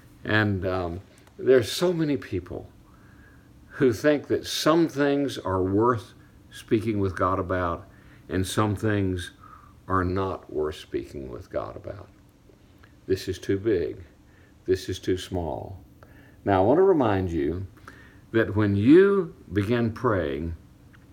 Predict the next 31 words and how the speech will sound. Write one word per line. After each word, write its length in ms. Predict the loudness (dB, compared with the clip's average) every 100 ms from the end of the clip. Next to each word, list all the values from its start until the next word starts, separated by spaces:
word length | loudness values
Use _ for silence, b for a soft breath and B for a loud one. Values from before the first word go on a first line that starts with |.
| -20 -20 -12
you're 220 | 0 4 4
doing 340 | 4 2 0
something 560 | 0 -2 -2 -2 -4 B B B B
Satan 1000 | -8 -4 2 4 4 2 2 2 -2 -6 -12 -20 -8
hates. 600 | -2 -2 -4 -10 -12 -16 -20 -20 -20 -20 b b b b b b b b
And 200 | 4 4
Satan, 680 | 2 6 10 10 8 2 2
your 340 | 6 6 6
adversary, 1080 | 2 2 2 0 0 -2 -2 -2 -4 -6 -8 -16 -20 b b b b b b 4
is, 400 | 8 8 6 4
uh, 260 | 4 4 -2 b b b
he, 160 | -8
he 300 | -4 2 6
is 200 | 6 4
the 180 | 4 4
accuser 840 | 4 0 0 2 2 0 -2 -2 B B B B
who 140 | 4 4
stands 480 | 4 4 6 6
before 340 | 4 4 6 6
the 120 | 4
throne 200 | 2 0
of 100 | 2
God 240 | 2 2
night 260 | 4 4 6
and 180 | 4 6
day 280 | 4 4 0
accusing 520 | 0 4 4 4 2
you. 120 | 2
He 180 | 2 2
does 300 | 2 2 0
not 440 | 4 6 6 2